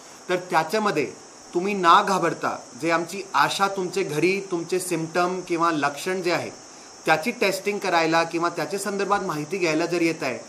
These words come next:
तर कृपया करून त्यांना माहिती तुम्ही नीट प्रमाणे द्या. आता एखाद्या ठिकाणी असं लक्षात आलं आहे की आशा आमची घरोघरी जेव्हा सर्व्हेसाठी जात आहे, तेव्हा आशाचे सर्व्हेमध्ये ते symptom लपून किंवा, अ, सांग-, सांगितलं जात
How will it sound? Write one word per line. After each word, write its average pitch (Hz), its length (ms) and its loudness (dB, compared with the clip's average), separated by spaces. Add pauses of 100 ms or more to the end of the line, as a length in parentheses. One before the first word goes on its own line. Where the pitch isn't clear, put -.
(240)
तर 185 40 0
कृपया 190 380 4
करून 214 300 2
त्यांना 185 300 0
माहिती 151 340 -2
तुम्ही 175 260 -2
नीट 180 360 0
प्रमाणे 147 360 0
द्या. 104 180 -8 (540)
आता 190 180 -2
एखाद्या 180 420 2
ठिकाणी 202 340 -2
असं 202 160 -4
लक्षात 190 400 -2
आलं 175 180 2
आहे 185 160 0
की 185 120 -6
आशा 156 340 2
आमची 180 280 2
घरोघरी 165 440 0
जेव्हा 175 220 0
सर्व्हेसाठी 170 600 -2
जात 156 240 0
आहे, 143 120 0 (500)
तेव्हा 170 300 4
आशाचे 196 480 0
सर्व्हेमध्ये 165 720 0 (300)
ते 180 60 0
symptom 185 580 2
लपून 185 560 0 (560)
किंवा, 185 340 6 (280)
अ, 135 580 -2
सांग-, 185 680 2
सांगितलं 196 400 2
जात 160 180 4